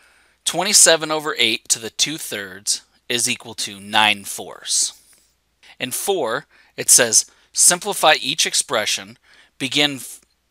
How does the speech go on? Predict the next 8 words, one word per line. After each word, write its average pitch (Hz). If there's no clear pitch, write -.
by 113
first 151
applying 117
definition 110
two." -
And 127
definition 180
two 110